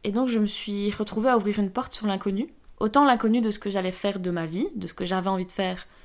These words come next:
comme, euh, activité, et en même temps de ce que ça faisait de moi. Donc c'était plus simplement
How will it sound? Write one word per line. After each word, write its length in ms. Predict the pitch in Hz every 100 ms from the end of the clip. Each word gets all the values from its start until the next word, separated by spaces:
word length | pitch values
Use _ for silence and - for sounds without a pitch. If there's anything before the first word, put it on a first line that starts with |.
| -
comme, 260 | - 190 185
euh, 180 | 170 - -
activité, 680 | 175 - 185 170 180 285 - _ - - -
et 140 | 240
en 60 | 220
même 200 | 190 185
temps 180 | 254
de 100 | 240
ce 100 | 202
que 120 | - 190
ça 140 | 185
faisait 260 | - 180 208
de 100 | 202
moi. 300 | 190 190 - _ -
Donc 200 | 202 190
c'était 280 | - 190 196
plus 140 | 320
simplement 520 | 320 240 220 233 254